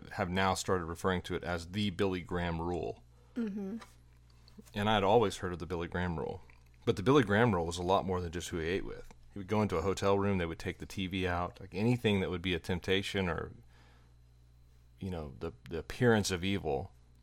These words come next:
Speaker 1: he just wanted to avoid it. And, uh, the Billy Graham rule, <clears throat> when it applies to, you know, I, we follow that rule in our marriage.
Speaker 2: Mm-hmm.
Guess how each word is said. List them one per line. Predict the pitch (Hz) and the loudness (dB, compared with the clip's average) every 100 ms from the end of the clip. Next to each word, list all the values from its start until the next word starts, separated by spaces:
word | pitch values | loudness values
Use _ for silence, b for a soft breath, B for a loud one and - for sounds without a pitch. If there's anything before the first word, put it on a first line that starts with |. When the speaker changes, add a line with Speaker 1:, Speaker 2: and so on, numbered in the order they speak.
| - | -10
Speaker 1:
he | - | -4
just | 104 101 - | -2 -2 -2
wanted | 98 98 90 | 0 0 -2
to | 87 85 80 - - - - - - - 175 - 196 | -4 -6 -8 -14 -20 -20 -20 -20 -20 -20 -20 -12 -8
avoid | 85 180 220 190 | -4 2 2 2
it. | - - - - - - - - - - | -6 -12 -16 -20 -20 -20 -20 -20 -20 -10
And, | 95 87 85 85 | -6 -4 -4 -6
uh, | 80 82 - - - - - - - - - - | -6 -10 -14 -20 -20 -20 -20 -20 -20 -20 -20 -10
the | 90 | -4
Billy | 95 95 | -2 -2
Graham | 85 90 92 90 | 0 0 2 2
rule, | 87 85 87 82 - - | 2 0 0 -4 -14 -20
<clears throat> | - - - | -20 -4 4
when | 233 151 113 92 92 | 4 4 0 0 0
it | 87 | 0
applies | - 90 90 - | 2 2 2 -2
to, | - 87 82 - B B B - | -4 -4 -6 -10 B B B 0
you | |
know, | 95 | 2
I, | - 101 | 2 -2
we | - 95 | -2 -4
follow | 123 143 120 95 | 0 2 4 4
that | 80 76 - 69 | 2 -2 -4 -6
rule | 69 87 120 - - | -4 -4 -6 -12 -8
in | 78 | -4
our | 80 | -2
marriage. | 73 82 120 - - 220 | -2 -6 -8 -12 -10 -8
Speaker 2:
Mm-hmm. | 202 220 | -6 -8